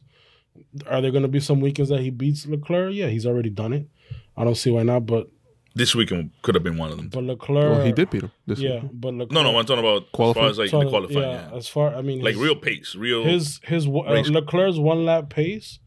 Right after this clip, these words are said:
Speaker 1: is incredible and is way ahead of Sainz.
Speaker 2: But that lap that Sainz was doing.
Speaker 1: The Sainz is close, but I don't think he's better than Leclerc
Speaker 3: Right,
Speaker 1: as
Speaker 3: so
Speaker 1: far as
Speaker 3: if
Speaker 1: the
Speaker 3: you
Speaker 1: lap
Speaker 3: need
Speaker 1: pace.
Speaker 3: one lap from any driver on the grid,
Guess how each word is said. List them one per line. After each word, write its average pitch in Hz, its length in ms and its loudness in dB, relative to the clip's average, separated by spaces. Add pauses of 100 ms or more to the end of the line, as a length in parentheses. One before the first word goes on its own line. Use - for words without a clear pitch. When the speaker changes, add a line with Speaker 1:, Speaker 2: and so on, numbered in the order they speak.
(360)
Speaker 1:
is 107 140 -8
incredible 117 640 -2
and 107 60 -6
is 104 140 -10
way 117 200 0
ahead 107 200 -2
of 98 120 -8
Sainz. 104 280 -10
Speaker 2:
But 95 140 -2
that 95 140 4
lap 92 260 0
that 87 100 -6
Sainz 87 340 -6
was 82 140 -12
doing. 135 120 -12
Speaker 1:
The 151 200 0
Sainz 160 320 -2
is 147 120 0
close, 175 500 -2
but 123 160 -8
I 127 60 0
don't 123 120 -4
think 117 140 -6
he's 110 100 -6
better 110 200 -6
than 107 120 -10
Leclerc 107 260 -4
Speaker 3:
Right, 101 100 2
Speaker 1:
as 87 80 -8
Speaker 3:
so - 80 -10
Speaker 1:
far 113 100 2
as 110 80 -2
Speaker 3:
if - 40 -14
Speaker 1:
the 135 60 0
Speaker 3:
you 139 60 0
Speaker 1:
lap 135 260 2
Speaker 3:
need 98 60 -4
Speaker 1:
pace. 101 100 0
Speaker 3:
one 139 280 2
lap 113 280 0
from - 240 -12
any 135 240 2
driver 123 380 2
on 117 80 4
the 117 80 2
grid, 120 260 0